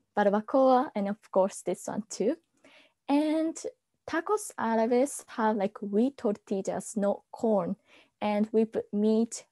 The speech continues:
lime, and salsa in it. So finally, I'll be talking about art from Puebla. This is Talavera. It's a white and blue ceramic design, and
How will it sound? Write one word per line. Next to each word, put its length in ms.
lime, 340
and 140
salsa 520
in 140
it. 380
So 220
finally, 680
I'll 180
be 140
talking 380
about 260
art 580
from 220
Puebla. 480
This 320
is 360
Talavera. 560
It's 300
a 200
white 340
and 200
blue 400
ceramic 540
design, 560
and 320